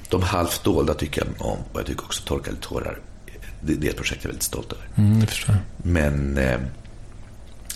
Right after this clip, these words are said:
Speaker 1: sen så är jag nog stark motståndare till <laughs> nästan allt jag har gjort.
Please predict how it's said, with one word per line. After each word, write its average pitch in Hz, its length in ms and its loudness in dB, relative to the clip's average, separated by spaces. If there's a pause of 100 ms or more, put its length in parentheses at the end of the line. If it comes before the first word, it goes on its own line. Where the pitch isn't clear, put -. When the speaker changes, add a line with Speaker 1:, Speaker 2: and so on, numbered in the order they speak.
(320)
Speaker 1:
sen 78 360 2
så 71 360 2 (480)
är - 180 -4
jag 50 140 -4 (880)
nog - 320 -8 (500)
stark - 360 0
motståndare - 640 -2
till - 220 -4 (560)
<laughs> - 220 -4
nästan - 360 0
allt - 220 -4
jag - 80 -2
har - 40 -4
gjort. - 220 -10